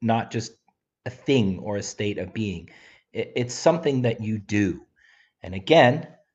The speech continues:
<laughs> to harp on my same old thing, when you sit in meditation, you can actually see how this is so. When you talk about it, it's, it's a little bit baffling, or you, or you might be like, Yeah, okay, that, that sounds sufficiently wise or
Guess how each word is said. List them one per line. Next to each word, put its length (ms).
<laughs> 680
to 120
harp 260
on 120
my 140
same 280
old 180
thing, 260
when 200
you 80
sit 220
in 100
meditation, 640
you 100
can 180
actually 400
see 200
how 160
this 220
is 120
so. 200
When 160
you 80
talk 320
about 300
it, 160
it's, 440
it's 460
a 60
little 240
bit 160
baffling, 520
or 60
you, 140
or 60
you 80
might 200
be 80
like, 180
Yeah, 240
okay, 280
that, 360
that 140
sounds 360
sufficiently 460
wise 580
or 200